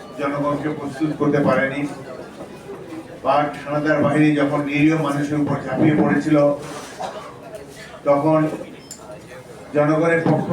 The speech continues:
নিয়ে তাদের প্রতিরোধ সংগ্রামে অবতীর্ণ হয়েছিল সৈনিক এবং ছাত্ররা।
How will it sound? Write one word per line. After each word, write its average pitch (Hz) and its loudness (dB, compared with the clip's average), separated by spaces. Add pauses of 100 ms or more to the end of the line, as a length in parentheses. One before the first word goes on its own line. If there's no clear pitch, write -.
(120)
নিয়ে 151 6 (720)
তাদের 151 4
প্রতিরোধ 165 2 (100)
সংগ্রামে 147 2 (100)
অবতীর্ণ 147 4 (100)
হয়েছিল 143 4 (840)
সৈনিক 151 6 (100)
এবং 127 2 (120)
ছাত্ররা। 98 -2